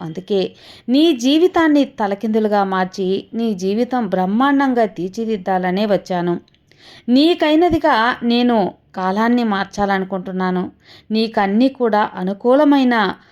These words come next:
కొన్ని విషయాలను చేయాలని నిర్ణయించుకున్నాను బిడ్డ. నీ ఆశలన్నీ నెరవేరేందుకు నీకు ఏం కావాలో అందచేస్తాను. సంతోషం అనేది మనిషి మనసులో మాత్రమే ఉంటుంది.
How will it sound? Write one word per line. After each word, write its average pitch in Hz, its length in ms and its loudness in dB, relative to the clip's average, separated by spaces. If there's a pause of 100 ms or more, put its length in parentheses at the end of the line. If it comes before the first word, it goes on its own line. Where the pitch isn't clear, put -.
(220)
కొన్ని 240 320 2
విషయాలను 220 640 0 (140)
చేయాలని 196 540 0
నిర్ణయించుకున్నాను 185 920 -4
బిడ్డ. 175 420 -4 (640)
నీ 269 320 2
ఆశలన్నీ 214 560 0
నెరవేరేందుకు 202 800 0
నీకు 208 280 -4
ఏం 214 440 2
కావాలో 254 800 0
అందచేస్తాను. 190 840 -4 (640)
సంతోషం 208 600 -2
అనేది 208 640 0
మనిషి 330 340 0
మనసులో 294 500 0
మాత్రమే 233 500 0
ఉంటుంది. 190 600 -2